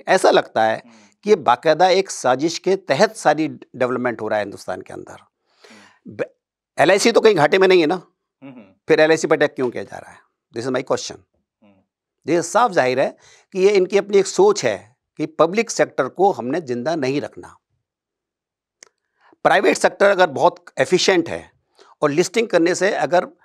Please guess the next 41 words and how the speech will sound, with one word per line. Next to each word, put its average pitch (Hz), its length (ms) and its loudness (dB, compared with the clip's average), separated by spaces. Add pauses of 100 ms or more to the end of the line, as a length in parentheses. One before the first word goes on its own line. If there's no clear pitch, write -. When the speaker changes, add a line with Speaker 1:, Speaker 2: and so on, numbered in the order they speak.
(140)
Speaker 1:
बाकायदा 160 440 2
ट्रांसपेरेंसी 139 680 -2
होगी, 120 420 -6 (300)
तो 147 60 -2
हम 175 140 2
ये 196 80 6
जानना 131 280 0
चाहते 101 340 -8
हैं 107 220 -10 (600)
कि 151 80 -20
किंगफिशर 165 520 -2
कैसे 113 280 -6
फेल 120 200 -8
हो 117 80 -6
गया, 123 260 -12 (220)
Speaker 2:
हम्म। - 560 -20
Speaker 1:
जेट 165 260 2
एयरवेज 160 560 0 (920)
कैसे 123 240 -4
फेल 135 220 -4
हो 127 100 -2
गया, 123 200 -2
Speaker 2:
हम्म। 113 260 -20 (300)
Speaker 1:
ये 147 60 -4
जो 175 100 4
प्राइवेट 170 460 2
कोऑपरेटिव 160 480 2
बैंक्स 151 360 -2
हैं, 131 220 -4 (440)
ये 143 420 -2
आपके 123 440 -4 (400)
कैसे 131 260 0
फेल 135 240 -2
हो 131 100 0
रहे 131 120 -2
हैं। 127 220 -8 (400)
आज 156 220 2
की 185 120 0
डेट 170 240 2
के 175 120 -2
अंदर 170 380 2